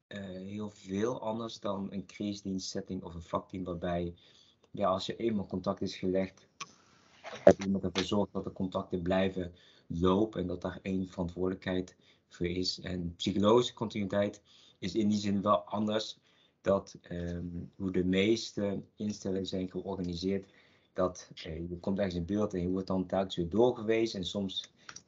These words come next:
gaat dat uit een treuren, eh, is dat eigenlijk, lijkt dat, eh, het enige wat dan lijkt te gebeuren. En vanuit, op een dialoog is echt wel de nadruk op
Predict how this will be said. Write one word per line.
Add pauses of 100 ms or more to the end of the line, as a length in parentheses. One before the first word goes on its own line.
(100)
gaat
dat
uit
een
treuren, (320)
eh, (100)
is
dat
eigenlijk,
lijkt
dat,
eh, (120)
het
enige
wat
dan (120)
lijkt
te
gebeuren. (420)
En
vanuit, (360)
op
een
dialoog
is
echt
wel
de
nadruk
op